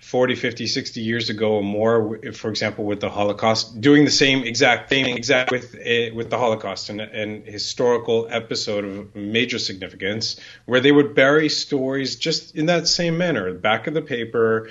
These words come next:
maybe a couple inches about, you know, a million murdered Jews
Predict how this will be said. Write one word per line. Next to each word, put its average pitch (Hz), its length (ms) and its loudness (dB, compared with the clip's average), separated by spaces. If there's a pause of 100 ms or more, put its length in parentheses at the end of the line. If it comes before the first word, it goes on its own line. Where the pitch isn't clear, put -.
(260)
maybe 113 240 0
a 104 80 -2
couple 131 360 -2
inches 117 340 -4
about, 107 440 -4
you 113 140 -6
know, 107 140 -2
a 98 40 -2
million 113 560 -2
murdered 110 360 0
Jews 107 540 -6